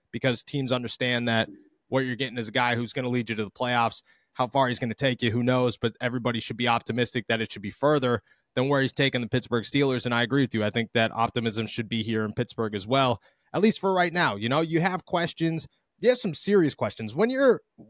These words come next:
first question on your offseason to-do list or, or checklist or whatever is, is your head coach coming back?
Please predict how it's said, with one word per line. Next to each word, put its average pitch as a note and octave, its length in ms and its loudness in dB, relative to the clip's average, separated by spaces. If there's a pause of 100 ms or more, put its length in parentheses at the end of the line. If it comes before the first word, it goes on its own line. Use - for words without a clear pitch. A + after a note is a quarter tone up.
(360)
first G#3+ 320 2
question F#3 420 2
on D3+ 160 0
your C3+ 120 2
offseason C3+ 640 0 (420)
to-do D3+ 300 2
list C3+ 340 -2
or, A#2+ 220 2
or A#2 180 -6
checklist D3+ 500 -2
or B2 80 2
whatever C3+ 420 2
is, A2+ 200 2 (580)
is D#3+ 300 2
your D#3 220 2
head D#3+ 240 -2
coach E3+ 320 2
coming B2+ 280 -4
back? A2+ 340 -6